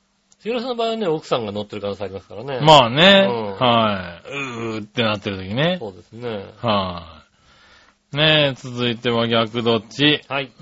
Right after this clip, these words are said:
Speaker 2: えー、救急車乗ったことある？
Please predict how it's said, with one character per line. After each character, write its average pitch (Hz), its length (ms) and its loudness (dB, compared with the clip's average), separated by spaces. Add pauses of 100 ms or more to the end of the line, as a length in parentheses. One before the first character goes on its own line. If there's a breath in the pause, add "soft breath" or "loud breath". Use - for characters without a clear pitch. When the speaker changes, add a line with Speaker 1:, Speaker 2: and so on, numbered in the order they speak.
Speaker 2:
え 98 880 -4 (1080)
ー、 - 40 -12
救 294 180 8
急 277 180 4
車 196 100 6
乗 147 140 8
っ - 40 2
た 240 100 8
こ 240 100 4
と 165 180 8
あ 226 60 12
る？ 151 260 4